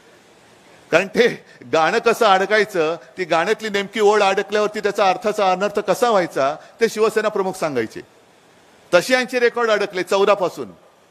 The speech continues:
दोन हजार चौदाला काय सांगितलं, दोन हजार एकोणीस साली बघा काय होईल, एकोणीस साली काय सांगितलं, दोन हजार चोवीस साली बघा काय होईल, झालं काहीच नाहीये.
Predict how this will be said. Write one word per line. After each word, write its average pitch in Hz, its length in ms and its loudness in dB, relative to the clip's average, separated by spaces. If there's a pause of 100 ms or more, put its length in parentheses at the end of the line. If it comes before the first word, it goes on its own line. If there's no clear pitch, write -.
(640)
दोन 175 240 2
हजार 214 180 4
चौदाला 208 380 2
काय 220 180 0
सांगितलं, 214 500 -2 (300)
दोन 190 180 0
हजार 196 160 2
एकोणीस 196 380 -2
साली 196 180 2
बघा 185 200 0
काय 160 260 0
होईल, 107 260 -6 (680)
एकोणीस 202 360 2
साली 208 160 0
काय 220 200 0
सांगितलं, 214 500 -2 (180)
दोन 185 200 0
हजार 214 100 4
चोवीस 208 380 -2
साली 214 180 0
बघा 196 200 2
काय 175 240 2
होईल, 123 220 -4
झालं 147 240 0
काहीच 202 300 0
नाहीये. 135 500 -6